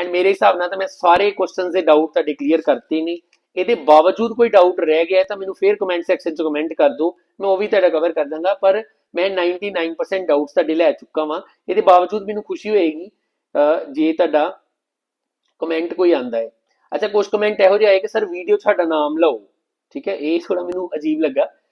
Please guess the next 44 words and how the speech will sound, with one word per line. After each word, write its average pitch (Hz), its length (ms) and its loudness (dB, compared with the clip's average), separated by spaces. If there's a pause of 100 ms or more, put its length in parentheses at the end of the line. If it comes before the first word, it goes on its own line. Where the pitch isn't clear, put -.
(200)
But 170 120 -8
ਹਾਂ, 151 140 -2
ਕੁਛ 156 180 -4
ਕੁਮੈਂਟ 170 300 -4
ਇਹੋ 165 160 0
ਜਿਹੇ 185 120 -4
ਵੀ 180 80 0
ਆਏ 135 220 -2
ਆ 156 60 -6 (340)
ਕਿ 151 60 -12
"ਸਰ 170 140 -2
ਵੀਡੀਓ 165 260 -2
'ਚ 175 40 -10
ਸਾਡਾ 160 200 0
ਨਾਮ 135 260 -6
ਲਓ।" 175 120 0 (160)
ਇਸ 185 140 2
ਵੀਡੀਓ 202 200 -2
'ਚ 214 60 -4
ਤਾਂ 208 80 -2
ਮੈਂ 202 120 -2
ਨਹੀਂ 185 140 -4
ਕਰ 190 160 4
ਸਕਿਆ, 175 380 -2 (500)
ਠੀਕ 160 160 -6
ਹੈ, 214 200 -8 (260)
ਅਗਲੀ 190 220 -2
ਵੀਡੀਓ 208 240 2
'ਚ 208 80 -14
ਮੈਂ 196 120 -2
ਕੋਸ਼ਿਸ਼ 180 320 -6
ਜ਼ਰੂਰ 170 200 0
ਕਰਾਂਗਾ 170 300 0
ਉਹਨਾਂ 170 120 -4
ਸਾਰਿਆਂ 165 260 -2
ਦੇ 170 60 -2
ਨਾਮ 143 240 -2
ਲੈਣ 151 200 -8
ਦੀ, 151 80 -16
ਕਿਉਂਕਿ 156 160 -18
ਕੁਮੈਂਟ 143 280 -10
ਬਹੁਤ 143 200 -4
ਜ਼ਿਆਦਾ 139 240 -4
ਸੀਗੇ। 156 260 -8